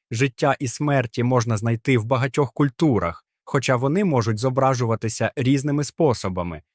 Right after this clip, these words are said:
Символіка і її вплив на мислення. Символи впливають на спосіб мислення людей,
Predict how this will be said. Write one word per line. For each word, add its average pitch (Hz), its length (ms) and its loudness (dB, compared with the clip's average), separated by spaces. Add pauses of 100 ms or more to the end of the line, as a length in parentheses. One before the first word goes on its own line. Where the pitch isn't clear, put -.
(840)
Символіка 139 880 2
і 156 180 0
її 131 300 0
вплив 127 480 2
на 131 100 0
мислення. 90 640 0 (920)
Символи 139 540 2
впливають 127 720 2
на 123 120 0
спосіб 123 500 -2
мислення 120 520 0
людей, 117 600 0